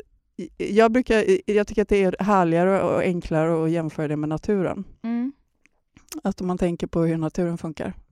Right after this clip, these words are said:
Speaker 1: Träd växer nu, bästa tiden, knoppar, gröna.
Speaker 2: Mm.
Speaker 1: Sen någon gång i, eh, november vill vi inte tänka på, men då dör de och löven faller till marken.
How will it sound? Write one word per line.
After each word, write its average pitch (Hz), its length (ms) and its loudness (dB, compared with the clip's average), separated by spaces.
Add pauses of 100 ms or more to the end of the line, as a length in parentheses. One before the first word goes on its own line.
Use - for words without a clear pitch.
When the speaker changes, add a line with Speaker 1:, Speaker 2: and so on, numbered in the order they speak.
Speaker 1:
Träd 190 420 -2 (720)
växer 185 520 -2
nu, 190 360 0 (100)
bästa 180 300 -2
tiden, 175 480 -2
knoppar, 170 560 -2
gröna. 165 560 -2
Speaker 2:
Mm. 185 220 -8 (400)
Speaker 1:
Sen 175 400 0
någon 170 200 -4
gång 160 280 0
i, 151 500 -4
eh, 71 380 -6 (720)
november 156 720 -2
vill 170 220 -4
vi 165 100 -6
inte 160 220 -6
tänka 165 300 -6
på, 175 180 -2
men 175 140 -6
då 160 180 2
dör 147 240 0
de 156 420 -4
och 143 500 -4
löven 147 420 -2
faller 147 240 -6
till - 120 -10
marken. 208 380 -4